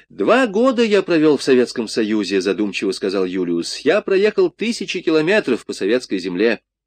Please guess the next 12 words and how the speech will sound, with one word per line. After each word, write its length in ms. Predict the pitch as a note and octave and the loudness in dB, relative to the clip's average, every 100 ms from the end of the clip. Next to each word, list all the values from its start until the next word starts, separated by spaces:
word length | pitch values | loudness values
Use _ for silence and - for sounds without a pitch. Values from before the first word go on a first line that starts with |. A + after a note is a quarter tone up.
| _ _ _ _ _ - | _ _ _ _ _ -4
Трудно 340 | A3 C4+ G#3+ | -2 0 -2
передать 380 | G3+ E3+ E3 E3 | -2 -2 0 -2
чувства, 500 | - G#3+ - - B2 | -6 -10 -10 -6 -4
охватившие 600 | - D3+ G#3+ F#3+ - A2+ | -2 -4 -4 -8 -4 -4
меня, 300 | G#2 G#2 A2 | -2 -2 -4
когда 300 | G2 F#2 G#2 | -4 -4 -2
я 80 | G2+ | -2
снова 340 | - G#3+ E3+ | -4 -4 -4
пересек 400 | D#3+ D3 B2+ C3 | -2 -2 -2 -6
границу 480 | G#2+ A2+ B2 - A2 | -2 -2 -2 -6 -8
двух 240 | F#2+ A2+ | -6 -8
миров. 440 | G2+ G2 A2 - | -6 0 0 0